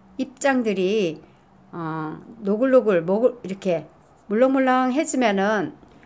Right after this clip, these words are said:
계절 상관없이 줘야 돼요. 좀 이제 그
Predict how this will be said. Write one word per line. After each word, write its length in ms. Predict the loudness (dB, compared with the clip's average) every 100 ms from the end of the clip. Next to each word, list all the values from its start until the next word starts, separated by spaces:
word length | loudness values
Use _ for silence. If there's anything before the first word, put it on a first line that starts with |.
| -20
계절 360 | -4 0 4 2
상관없이 840 | 2 2 2 2 0 -4 -4 -2
줘야 320 | -2 -2 0 0
돼요. 380 | -2 -2 -4 -6
좀 320 | -6 -4 -4
이제 260 | -4 -6 -6
그 280 | -6 -6 -6